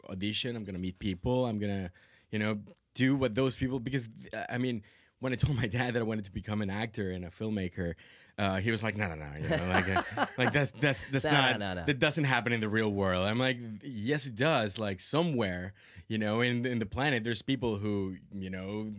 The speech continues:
Speaker 1: they, they, they wake up, they eat, they go to the bathroom, they sleep, they, they, uh, you know, they have lives, very normal lives, just
Speaker 2: They're
Speaker 1: like a-,
Speaker 2: professionals, they
Speaker 1: anybody
Speaker 2: work
Speaker 1: else."
Speaker 2: hard.
Speaker 1: Yeah,
Speaker 2: Yeah.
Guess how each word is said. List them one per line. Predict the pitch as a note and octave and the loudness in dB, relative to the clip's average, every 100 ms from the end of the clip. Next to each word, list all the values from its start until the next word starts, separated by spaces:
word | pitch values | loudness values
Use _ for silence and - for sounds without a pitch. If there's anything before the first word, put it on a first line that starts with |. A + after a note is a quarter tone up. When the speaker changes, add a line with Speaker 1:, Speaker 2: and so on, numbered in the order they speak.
| E2+ D2+ | -12 -10
Speaker 1:
they, | F#2+ F#2 F2+ | -6 -6 -6
they, | E2+ D#2 - - - | -8 -10 -12 -18 -6
they | G2 | -4
wake | F2 C3+ C#3+ | 0 2 2
up, | C#3+ | 2
they | B2 | 0
eat, | G2 B2 D3+ A#2+ | 2 2 2 0
they | G#2+ | 0
go | A2 | 0
to | G#2 A2+ | -2 -2
the | |
bathroom, | F2+ G#2+ A#2+ B2+ C#3+ | 0 0 0 0 2
they | C3+ | 0
sleep, | F#2+ - G#2+ C3 C#3+ | 0 0 2 4 2
they, | A#2+ G#2+ | 0 0
they, | G2 G2 F#2+ | 0 0 0
uh, | F#2 F2+ F2+ - - - | -2 -4 -8 -16 -14 -4
you | |
know, | G#2+ | 0
they | G#2+ | 0
have | A2+ G#2+ | 0 0
lives, | G2 A2 C#3+ C#3+ G#2+ - - - - | 0 2 4 2 2 -2 -4 -8 -10
very | A#2 G#2+ C3 | -4 0 2
normal | B2 A#2+ C3+ B2 | 2 0 2 2
lives, | G#2 A2 B2 G2+ G2+ | 2 2 2 0 -4
just | - B2+ | -2 0
Speaker 2:
They're | A#2+ | 2
Speaker 1:
like | A#2 | 4
a-, | A2+ | 4
Speaker 2:
professionals, | - A#2+ D3+ | 4 4 4
they | B2+ | 4
Speaker 1:
anybody | A#2+ A2+ | 4 4
Speaker 2:
work | A2+ | 6
Speaker 1:
else." | D#3 C#3+ | 4 4
Speaker 2:
hard. | E3 | 4
Speaker 1:
Yeah, | D3+ E3+ | 6 6
Speaker 2:
Yeah. | C3 | 6